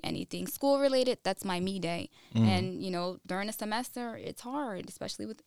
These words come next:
Speaker 1: internships coming up too.
Speaker 2: <laughs>
Speaker 1: But
Speaker 2: That's a big piece of
Speaker 1: <laughs>
Speaker 2: that.
Speaker 1: it's, it's hard, but it's doable. And again, I feel like my prayer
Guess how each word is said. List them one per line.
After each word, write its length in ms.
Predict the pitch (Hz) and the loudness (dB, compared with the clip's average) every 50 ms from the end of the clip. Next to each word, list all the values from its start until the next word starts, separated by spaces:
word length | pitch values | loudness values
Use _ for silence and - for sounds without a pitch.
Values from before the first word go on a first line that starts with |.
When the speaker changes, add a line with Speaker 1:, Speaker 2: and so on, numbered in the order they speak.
| _ _ _ _ - | _ _ _ _ -4
Speaker 1:
internships 600 | 165 185 - - 226 233 226 - 254 240 - - | -4 -4 -4 -4 -6 -8 -8 -8 -10 -14 -14 -12
coming 260 | - - 240 240 240 | -8 -6 -4 -4 -6
up 100 | - - _ - | -8 -12 _ -12
too. 340 | - - - - - - - - 110 85 | -10 -8 -8 -8 -8 -10 -2 2 2 2
Speaker 2:
<laughs> 180 | - - - - | 2 0 0 4
Speaker 1:
But 320 | - 220 220 208 208 - 107 | 6 6 8 6 6 4 2
Speaker 2:
That's 180 | 95 87 - | 2 0 -2
a 60 | 95 | -4
big 180 | 92 92 202 202 | -4 0 6 8
piece 320 | 302 339 330 311 330 330 | 10 10 10 10 10 10
of 80 | 330 302 | 10 8
Speaker 1:
<laughs> 80 | 294 - | 6 4
Speaker 2:
that. 160 | 190 - - - - _ _ - | 2 -2 -2 -6 -18 _ _ -14
Speaker 1:
it's, 340 | - - - 208 226 226 - | -6 -2 0 0 0 0 -2
it's 160 | - 247 - | -4 -2 0
hard, 420 | 277 285 294 302 262 220 185 175 196 | 2 2 4 4 2 2 2 0 0
but 100 | 226 233 | 0 0
it's 180 | 247 233 208 | 0 -2 -2
doable. 580 | 202 220 247 262 247 214 185 170 160 160 170 - - | -2 -2 0 0 0 0 -2 -2 -4 -4 -4 -6 -6
And 120 | - 202 | -4 -4
again, 580 | 180 175 185 202 214 214 196 180 180 175 - - - - | -4 -2 -2 0 0 0 0 0 -2 -4 -8 -10 -8 -6
I 200 | - 170 170 180 | -4 -2 -4 -4
feel 180 | - - 220 | -6 -6 -8
like 220 | 202 196 190 185 - _ _ _ _ | -6 -6 -6 -8 -8 _ _ _ _
my 80 | 190 180 | -10 -10
prayer 520 | - - 269 277 277 240 - - - - | -6 -4 -4 -2 -2 -2 -4 -6 -6 -10